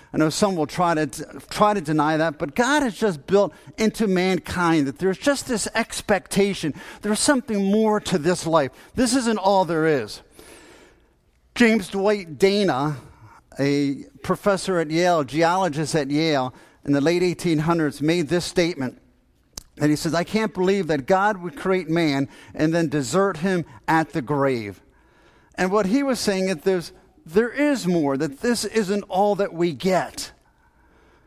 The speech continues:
And we look at throughout history, and we see glimpses of civilizations that believe that. The ancient Egypt civilization, with the second dynasty, I was looking it up,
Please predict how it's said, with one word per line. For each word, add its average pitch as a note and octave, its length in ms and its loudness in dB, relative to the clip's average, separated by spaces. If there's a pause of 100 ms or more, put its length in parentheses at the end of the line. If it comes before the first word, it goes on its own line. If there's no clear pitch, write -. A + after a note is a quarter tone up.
(200)
And F#3 120 -2
we G#3+ 80 2
look A#3 180 -2
at G#3+ 180 0
throughout F#3+ 380 0
history, D3 600 0 (280)
and D#3 180 0
we E3+ 120 0
see F3+ 340 0
glimpses E3 720 0
of D#3 320 0 (280)
civilizations F3 880 0
that D3+ 200 0
believe F3+ 400 0
that. A2+ 280 -2
The C3+ 120 -4
ancient F3 500 0 (540)
Egypt F#3+ 340 0
civilization, D#3 920 0
with A#2 100 -10
the A2 80 -12
second F3 340 -2
dynasty, D#3+ 520 0
I D3 40 2
was C#3 120 0
looking C#3+ 240 0
it C#3+ 60 2
up, D3 180 0